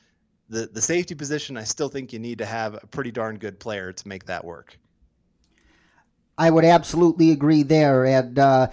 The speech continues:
Speaker 2: especially with the Derwin James durability issues. Oh my God, such a promising player, just can't stay healthy. My goodness, you're gonna
Speaker 1: Right.
Speaker 2: need safety depth in that Brandon Staley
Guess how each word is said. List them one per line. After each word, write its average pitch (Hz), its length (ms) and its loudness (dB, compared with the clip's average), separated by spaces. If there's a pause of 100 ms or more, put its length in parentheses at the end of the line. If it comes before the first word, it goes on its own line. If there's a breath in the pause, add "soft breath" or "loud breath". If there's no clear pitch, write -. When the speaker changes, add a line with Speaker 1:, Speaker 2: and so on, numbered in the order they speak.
(100)
Speaker 2:
especially 175 420 2
with 165 240 2
the 147 320 4
Derwin 156 320 6
James 156 360 4
durability 151 600 4
issues. 135 300 -2
Oh 147 100 -2
my 139 180 -4
God, 127 300 -4
such - 240 -12
a 127 40 -12
promising 160 520 -6
player, 156 260 -6
just 143 240 -10
can't 151 240 -6
stay 147 240 -10
healthy. 131 380 -10
My 131 260 -8
goodness, 117 540 -12 (220 loud breath)
you're 147 180 -4
gonna 151 200 -4
Speaker 1:
Right. - 100 -6
Speaker 2:
need 147 180 -4
safety 151 400 -6
depth 139 400 -8
in 151 160 -10
that 139 340 -8
Brandon 135 380 -8
Staley 131 680 -8